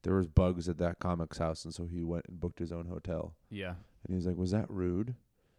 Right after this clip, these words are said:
Speaker 2: Yep.
Speaker 1: Kinda, yeah.
Speaker 2: No, it's not. I'm not staying in the bug house.
Speaker 1: Really? For me, I would, I would be like, "No, I'm gonna probably s-, just tough it out."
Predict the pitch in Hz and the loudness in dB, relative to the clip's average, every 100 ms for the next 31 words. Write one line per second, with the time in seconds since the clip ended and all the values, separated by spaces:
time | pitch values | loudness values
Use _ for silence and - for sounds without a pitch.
0 | _ - 147 - _ _ _ _ _ _ | _ -2 -2 -4 _ _ _ _ _ _
1 | - - 196 208 202 196 190 95 95 - | -10 -6 -4 -4 -2 0 0 -2 -8 -10
2 | 160 208 - - 76 123 170 180 - 107 | -2 0 0 -6 -4 -2 -2 -4 -4 -4
3 | 104 87 76 87 95 117 139 135 123 160 | -4 -6 -6 -6 -2 0 -2 2 4 4
4 | 196 220 - _ _ _ - 123 147 220 | 4 0 -6 _ _ _ -2 2 4 4
5 | 208 - 131 139 127 - - - _ _ | 4 4 6 6 2 -8 -20 -20 _ _
6 | - 113 123 131 127 120 131 131 120 123 | 4 4 6 4 4 2 4 4 2 2
7 | 120 - 117 117 113 113 110 104 - - | 4 4 4 6 6 6 6 2 -6 -18
8 | - - 107 - - _ _ _ _ _ | -16 -4 -4 -4 -14 _ _ _ _ _
9 | - - - - 120 107 117 98 | -20 -20 -4 2 6 6 6 4